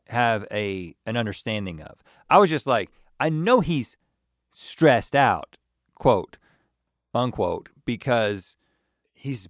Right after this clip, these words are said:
as busy as I am, and I know what it feels like to be this busy, and I know what it feels like to have this much pressure and have this many projects and this many employees and all these issues that we're constantly dealing with. Like, it's stressful as hell."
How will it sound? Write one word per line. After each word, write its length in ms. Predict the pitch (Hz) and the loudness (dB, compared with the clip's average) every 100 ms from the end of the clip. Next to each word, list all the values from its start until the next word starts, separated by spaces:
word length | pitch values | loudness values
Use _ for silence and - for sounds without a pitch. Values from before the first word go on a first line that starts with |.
| - | -6
as 140 | 147 104 | -6 4
busy 300 | 170 196 190 | 4 6 6
as 80 | 143 | 6
I 180 | 156 131 | 6 4
am, 320 | 95 80 101 | 0 -4 -2
and 80 | 120 | 2
I 120 | 170 | 4
know 120 | 202 | 6
what 160 | 170 139 | 6 4
it 120 | 113 | 2
feels 220 | 127 113 107 | -4 -2 -2
like 140 | 101 | -4
to 60 | 95 | -6
be 120 | 95 | -8
this 160 | 92 90 | -8 -8
busy, 400 | 98 92 98 113 | -8 -8 -8 -4
and 100 | 120 | -2
I 60 | |
know 140 | 170 190 | 2 4
what 80 | 147 | 4
it 80 | |
feels 180 | - 123 | 2 0
like 120 | 110 98 | -2 -4
to 40 | |
have 120 | 104 | -6
this 140 | 95 107 | -8 -10
much 200 | 90 - | -12 -8
pressure 320 | 101 95 107 | -6 -4 -6
and 80 | 98 | -6
have 200 | 101 92 | -6 -6
this 200 | 110 - | -8 -8
many 500 | 92 104 101 95 95 | -8 -6 -4 -6 -6
projects 500 | 92 110 95 107 101 | -2 0 0 -2 -4
and 100 | 101 | -8
this 100 | 110 | -8
many 240 | 107 101 95 | -8 -6 -6
employees 680 | 92 104 95 95 98 107 92 | -6 -4 -2 -2 -4 -6 -6
and 140 | 92 95 | -6 0
all 200 | 107 101 | 2 2
these 180 | 98 | -2
issues 340 | 107 101 107 95 | -6 -8 -8 -10
that 120 | 90 | -10
we're 80 | 95 | -10
constantly 400 | 113 107 104 95 | -8 -10 -12 -14
dealing 320 | 98 98 92 | -12 -12 -12
with. 180 | 92 98 _ _ | -12 -14 _ _
Like, 240 | 120 127 - _ _ | -4 -2 -4 _ _
it's 160 | 151 - | -8 -8
stressful 440 | - 175 - 165 | -4 -4 -4 -6
as 100 | 180 | -4
hell." 480 | 180 247 254 104 | 0 4 4 2